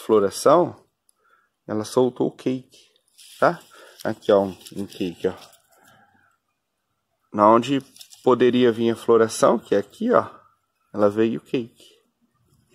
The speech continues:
Se chama cake, isso, tá? O que que ela faz, ó?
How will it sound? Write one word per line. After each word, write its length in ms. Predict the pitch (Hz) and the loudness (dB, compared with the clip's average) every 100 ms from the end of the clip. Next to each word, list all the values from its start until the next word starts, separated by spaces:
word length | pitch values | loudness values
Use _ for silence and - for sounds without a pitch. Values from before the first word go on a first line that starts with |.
| _ _ _ _ _ _ _ _ _ _ _ _ | _ _ _ _ _ _ _ _ _ _ _ _
Se 180 | - 120 | -14 -12
chama 360 | - 120 127 165 | -8 -6 -6 -8
cake, 680 | - 131 127 _ - _ - | -6 -6 -6 _ -20 _ -20
isso, 440 | 98 - - _ _ _ _ _ _ _ _ | -20 -20 -20 _ _ _ _ _ _ _ _
tá? 260 | - 170 - | 0 0 -4
O 1200 | _ _ _ _ _ _ _ _ _ _ _ - | _ _ _ _ _ _ _ _ _ _ _ -10
que 140 | 160 | -6
que 120 | - | 2
ela 160 | 180 151 | 2 2
faz, 380 | - 104 98 | 0 -2 -2
ó? 140 | 107 | -4